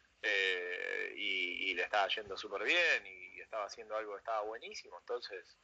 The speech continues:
eh, dije, "Bueno, nada, vamos para adelante, vamos a hacerlo". Y, y ahí abrimos en Olivos Samurai,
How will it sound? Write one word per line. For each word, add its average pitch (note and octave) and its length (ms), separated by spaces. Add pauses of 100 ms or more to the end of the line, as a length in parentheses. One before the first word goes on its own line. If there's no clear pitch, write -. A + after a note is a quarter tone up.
(180)
eh, D2+ 640
dije, - 240
"Bueno, E2+ 340 (480)
nada, F2 300
vamos B2 220
para A2 160
adelante, A#2 340
vamos A#2 240
a - 40
hacerlo". G#2+ 460 (560)
Y, F2+ 720
y A2+ 60
ahí A2+ 220
abrimos A2 440
en G2 120
Olivos G2 520
Samurai, G#2 500